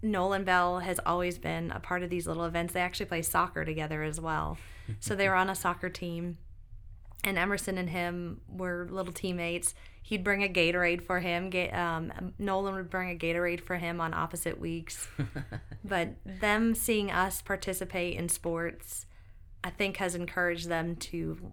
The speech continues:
Speaker 1: wanna do something themselves.
Speaker 2: Sure. That's really cool. What about Mia?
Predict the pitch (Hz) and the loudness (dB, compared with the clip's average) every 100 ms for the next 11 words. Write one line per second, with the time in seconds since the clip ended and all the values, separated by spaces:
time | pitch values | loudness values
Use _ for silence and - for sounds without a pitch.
0 | - 175 175 156 175 170 175 175 160 160 | -4 0 2 2 0 0 -4 -4 -2 0
1 | 151 156 165 156 147 170 - - 90 85 | 0 -2 0 0 -2 -4 -6 -2 0 -2
2 | 82 - - - - - - - 95 - | -4 -10 -16 -16 -14 -14 -10 -4 -2 -2
3 | 90 87 87 85 85 92 127 131 113 85 | -2 -2 -4 -6 -4 -2 0 2 2 4
4 | 101 90 78 | 2 0 -2